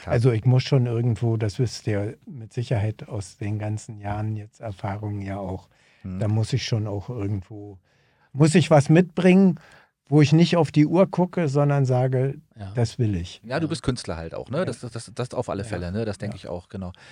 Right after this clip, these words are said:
Speaker 1: Oh, jetzt ist die Frage weg, die ich gerade, Alex, mach
Speaker 3: Doch,
Speaker 1: mal du weiter,
Speaker 3: würde
Speaker 1: ne?
Speaker 3: ich,
Speaker 1: In
Speaker 3: würde ich
Speaker 1: solchen
Speaker 3: gerne
Speaker 1: Fall
Speaker 3: mal.
Speaker 1: bist du ja dann
Speaker 3: Äh,
Speaker 1: immer sehr gut.
Speaker 3: sag, sag mir doch mal, wenn du jetzt genau, weil du gerade sagst, man nicht so auf die Zeit gucken, wie lang sind denn eure Tage aktuell so?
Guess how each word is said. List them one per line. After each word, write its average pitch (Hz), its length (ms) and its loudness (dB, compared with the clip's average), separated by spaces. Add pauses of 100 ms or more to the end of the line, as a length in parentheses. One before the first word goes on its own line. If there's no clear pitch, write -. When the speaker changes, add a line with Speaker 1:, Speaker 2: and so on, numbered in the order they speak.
(120)
Speaker 1:
Oh, 98 80 -12
jetzt 101 120 -10
ist 120 100 -16
die 123 40 -10
Frage 123 280 -8
weg, 113 100 -10
die 117 60 -16
ich - 80 -18
gerade, 117 180 -6
Alex, 139 220 -4
mach 170 80 -2
Speaker 3:
Doch, 160 80 -4
Speaker 1:
mal 156 60 0
du 143 100 0
weiter, 98 160 4
Speaker 3:
würde 98 120 2
Speaker 1:
ne? 131 40 0
Speaker 3:
ich, - 100 -4
Speaker 1:
In 165 60 -6
Speaker 3:
würde 143 120 2
ich 139 60 4
Speaker 1:
solchen 170 180 6
Speaker 3:
gerne 139 120 0
Speaker 1:
Fall 165 140 6
Speaker 3:
mal. 156 80 2
Speaker 1:
bist 147 160 0
du 151 40 4
ja 131 140 6
dann 110 100 2
Speaker 3:
Äh, 156 100 2
Speaker 1:
immer 101 160 0
sehr 107 140 0
gut. 120 80 -2
Speaker 3:
sag, 143 160 2 (100)
sag 143 240 -2
mir 175 100 -2
doch 156 100 -2
mal, 143 180 2
wenn 139 120 4
du 139 60 4
jetzt 135 200 0
genau, 139 400 0
weil 123 120 -2
du 123 80 -4
gerade 113 280 -2
sagst, 120 240 -6
man 113 140 -4
nicht 135 200 -6
so - 80 -6
auf - 140 -8
die 120 80 -8
Zeit - 260 -8
gucken, 151 280 -6 (360)
wie 117 60 -20
lang 123 220 -4
sind 151 160 -4
denn 107 100 -4
eure 95 220 -8
Tage 92 280 -8
aktuell - 380 -12
so? 98 160 -18